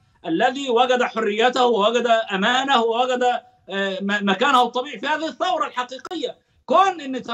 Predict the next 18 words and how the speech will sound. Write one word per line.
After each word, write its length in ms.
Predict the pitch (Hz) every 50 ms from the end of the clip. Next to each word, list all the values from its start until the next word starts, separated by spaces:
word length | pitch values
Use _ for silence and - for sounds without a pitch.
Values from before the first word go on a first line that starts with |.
| 233 220
يتن-، 380 | 220 214 196 208 220 220 240 -
وهو 220 | 202 196 220 240 226
استفاد 440 | - - 233 196 240 330 349 330
منها 300 | 311 330 339 302 262 262
كأزهر 400 | 247 - 247 262 320 311 240 262
لأنه 320 | 254 254 254 240 240 277 320
رد 160 | 320 262 233
إليه 240 | 262 247 262 285 277
بعض 220 | 277 269 262 247
حقه، 480 | 214 - - - - _ 202 170 143 120 - _ _ _ _ _ -
وأكثر 480 | 156 180 226 311 381 381 - 311 330 320
من 100 | 320 302
استفاد 340 | 269 - 277 262 302 330
منها 280 | 285 302 311 311 277 262
السيسي 500 | 233 - - 269 294 294 247 - 294 285
وتنكر 720 | 247 226 233 226 240 262 294 370 381 370 - - 285 -
لهذا 320 | - - 294 320 320 453 453
الفضل، 340 | - - 254 302 302 -